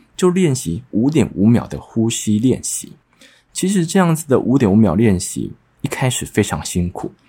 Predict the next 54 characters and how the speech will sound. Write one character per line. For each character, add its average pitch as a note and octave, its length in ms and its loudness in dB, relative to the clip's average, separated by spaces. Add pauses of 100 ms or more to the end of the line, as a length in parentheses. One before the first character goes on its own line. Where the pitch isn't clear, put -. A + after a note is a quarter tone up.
(300)
我 D3+ 80 -4
都 F#3+ 100 4
觉 F3 160 0
得 D#3+ 240 2 (140)
每 B2+ 220 4
吐 A2+ 260 0
一 C#3+ 40 2
口 D2+ 200 0
气， - 260 0
每 F#2 120 0
吸 A2+ 200 -2
一 B2 40 4
口 - 200 -4
气， - 320 -2 (200)
我 - 40 -2
都 E3 60 2
快 D#3+ 180 0
窒 - 280 -2
息 - 260 -6
了。 - 220 -12 (600)
可 - 120 -2
是 F#3+ 100 0
我 D#3 120 6
自 D#3 180 0
己 A#2+ 100 0
有 F#2+ 80 4
慢 A#2 180 4
慢 A2 200 4
抓 G#2 120 0
到 G#2 160 2
诀 E2 240 -6
窍 E2 240 -2
啦， - 200 -8
其 - 160 -4
实 - 180 -4
要 G2+ 100 0
把 D#2+ 200 -4
这 G2 100 -6
个 F2 260 -2 (340)
吐 - 260 -4
气 A2 220 -2
跟 G#2 260 0
吸 - 260 -4
气 - 220 -4
的 F2 100 0
速 A2+ 340 0
率 F#2+ 120 0
放 C3 280 -4
慢 A#2 240 -2
一 G2+ 60 2
点， F#2 220 -6 (360)
这 - 120 -4
样 G2+ 140 -2
子 - 260 -8